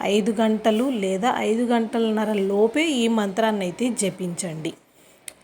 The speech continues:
మీ ఇష్టమండి, ఎన్నిసార్లైనా జపించవచ్చు.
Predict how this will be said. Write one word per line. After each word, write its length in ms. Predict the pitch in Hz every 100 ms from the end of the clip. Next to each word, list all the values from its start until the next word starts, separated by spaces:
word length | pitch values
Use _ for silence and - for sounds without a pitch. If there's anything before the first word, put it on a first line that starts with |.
| _ _
మీ 140 | 226 269
ఇష్టమండి, 720 | 277 247 - 302 277 233 269
ఎన్నిసార్లైనా 1160 | 262 233 254 285 302 - 247 226 240 247 233
జపించవచ్చు. 1000 | 277 214 - 202 202 208 196 190 262 294